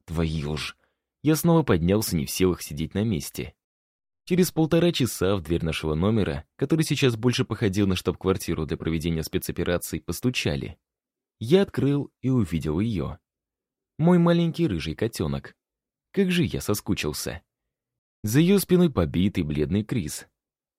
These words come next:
А я вдох сделать не могу. Так рад её видеть. Их обоих. Самые близкие, самые родные. Мы с братом всего секунду смотрим друг другу в глаза и понимаем без слов. Мы оба приняли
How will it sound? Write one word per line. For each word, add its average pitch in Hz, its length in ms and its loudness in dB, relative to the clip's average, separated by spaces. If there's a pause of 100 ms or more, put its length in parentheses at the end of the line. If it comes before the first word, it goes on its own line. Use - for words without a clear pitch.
(100)
А 135 60 -4
я 160 160 2
вдох 160 280 2
сделать 80 340 -2
не 85 80 0
могу. 92 420 -2 (280)
Так 147 200 -4
рад 85 280 0
её 76 180 0
видеть. 85 440 -2 (380)
Их - 160 -4
обоих. 151 540 0 (320)
Самые 151 320 2
близкие, 76 680 -2 (140)
самые 87 380 0
родные. 98 540 -2 (300)
Мы 123 180 6
с 123 60 0
братом 180 340 2
всего 160 240 0
секунду 139 460 0
смотрим 98 420 2
друг 85 160 0
другу 85 240 0
в 82 60 0
глаза 90 560 0 (220)
и 156 120 2
понимаем 82 580 2
без 117 160 -2
слов. 80 460 -2 (440)
Мы 175 140 6
оба 180 180 4
приняли 101 560 0